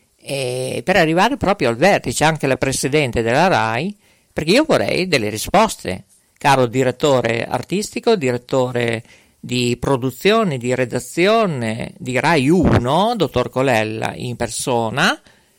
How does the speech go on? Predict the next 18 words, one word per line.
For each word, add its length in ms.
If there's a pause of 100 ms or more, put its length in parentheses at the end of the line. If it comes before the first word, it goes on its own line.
(120)
Ripeto 380
che 100
io 160
ho 220
tanta 320
stima, 520 (100)
ma 460 (120)
è 100
già 640
con 200
questa, 280
mi 140
sembra, 360 (540)
la 140
terza, 1040
non 260
vorrei 240
dire 1080